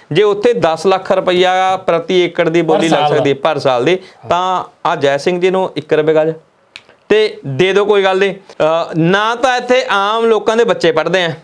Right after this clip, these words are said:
Speaker 2: ਜੀ।
Speaker 1: ਨਾ ਆਮ ਬੰਦੇ ਨੇ ਸੈਰ ਕਰਨੀ ਆ, ਨਾ ਆਮ ਬੰਦੇ ਨੂੰ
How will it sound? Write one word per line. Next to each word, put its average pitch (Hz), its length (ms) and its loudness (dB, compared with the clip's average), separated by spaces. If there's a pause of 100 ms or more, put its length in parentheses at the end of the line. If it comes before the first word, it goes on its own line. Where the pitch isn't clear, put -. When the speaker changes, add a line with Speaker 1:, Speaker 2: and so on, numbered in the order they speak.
Speaker 2:
ਜੀ। 139 140 -6
Speaker 1:
ਨਾ 175 360 0
ਆਮ 220 240 0
ਬੰਦੇ 226 200 2
ਨੇ 233 100 2
ਸੈਰ 170 280 0
ਕਰਨੀ 147 340 0
ਆ, 139 120 -2 (360)
ਨਾ 208 400 0
ਆਮ 208 300 0
ਬੰਦੇ 208 200 0
ਨੂੰ 226 100 2